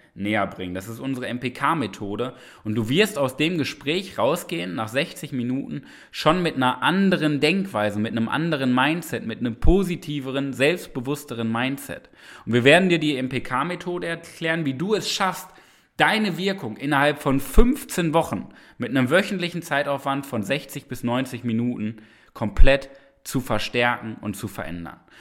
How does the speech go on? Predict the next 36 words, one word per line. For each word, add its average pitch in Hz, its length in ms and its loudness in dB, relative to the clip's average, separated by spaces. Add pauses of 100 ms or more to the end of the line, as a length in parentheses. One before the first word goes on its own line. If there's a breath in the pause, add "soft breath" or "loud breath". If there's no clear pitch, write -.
(160 loud breath)
Und 110 100 0
dazu 175 300 4
lade 170 280 8
ich - 80 -10
dich 135 200 -8
ein, 190 300 -2
trag 190 340 2
dich 190 160 -8
in 160 80 -6
unseren 156 340 -2
Kalender 147 480 0
ein 175 220 0
unter 127 300 -2
w 151 100 2
w 160 140 0
w 156 140 2
punkt 151 360 -4 (280 loud breath)
webermanuel 135 720 2
punkt 120 220 -4
com 127 220 -2
slash 120 400 -2
kalender. 170 580 -2 (300 loud breath)
Ich - 120 -14
verlinke 165 460 4
dir 156 180 0
den 131 140 0
Link 151 400 -2 (300 loud breath)
auch 170 200 6
in 151 120 -2
den 139 160 0
Shownotes, 160 720 0
im 135 200 -6
Podcast, 135 720 -2
unten 143 220 -6
in 120 120 -2
den, 117 360 -4